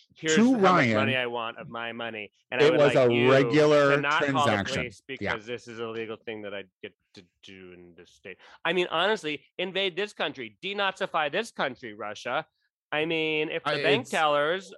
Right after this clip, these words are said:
Speaker 1: are
Speaker 2: well
Speaker 1: as Nazi racist as they sound,
Speaker 2: Well, this is, this is what I'm
Speaker 1: bomb
Speaker 2: saying.
Speaker 1: our maternity wards.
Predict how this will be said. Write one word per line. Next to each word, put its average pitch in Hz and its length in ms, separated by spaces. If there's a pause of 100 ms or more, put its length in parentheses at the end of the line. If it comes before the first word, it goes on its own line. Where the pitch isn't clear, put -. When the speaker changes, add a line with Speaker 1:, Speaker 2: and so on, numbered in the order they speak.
(100)
Speaker 1:
are 143 240
Speaker 2:
well 156 200
Speaker 1:
as 131 480 (120)
Nazi 160 400
racist 151 640
as 135 320
they 131 160
sound, 185 640 (1300)
Speaker 2:
Well, 90 360
this 98 200
is, 104 340
this 92 200
is 92 120
what 95 120
I'm 101 120
Speaker 1:
bomb 165 260
Speaker 2:
saying. 180 100
Speaker 1:
our 220 120
maternity 147 600
wards. 107 520